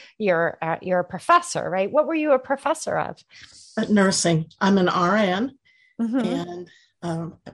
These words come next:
Speaker 2: a nurse researcher. I had an academic career in nursing research.
Speaker 1: And, and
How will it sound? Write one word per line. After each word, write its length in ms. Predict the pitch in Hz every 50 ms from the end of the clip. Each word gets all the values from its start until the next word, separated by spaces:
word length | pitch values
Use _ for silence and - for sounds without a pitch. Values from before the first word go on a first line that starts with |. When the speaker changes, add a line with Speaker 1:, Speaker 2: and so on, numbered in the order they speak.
| _ -
Speaker 2:
a 60 | 175
nurse 380 | 170 180 175 175 185 - - -
researcher. 640 | 247 302 302 - 185 165 165 - - 156 156 160 - _ - - - - -
I 60 | - 196
had 200 | 151 202 190 175
an 100 | 175 175
academic 600 | - 185 185 - 190 175 185 180 180 185 - -
career 540 | - - 196 190 180 170 170 175 175 175 _ _ _ _ _ _ _ _ _ -
in 360 | 190 175 175 165 165 165 - -
nursing 440 | 170 170 175 165 165 - 175 170 165
research. 680 | 156 151 - - - 147 139 - - - - - _ _ _ _ _ _ _ _ _ _ _ _ _ _ _ _ _ _ _ _ _ _ _ -
Speaker 1:
And, 240 | 247 233 208 202 202 - -
and 520 | - 233 226 220 220 220 220 214 202 -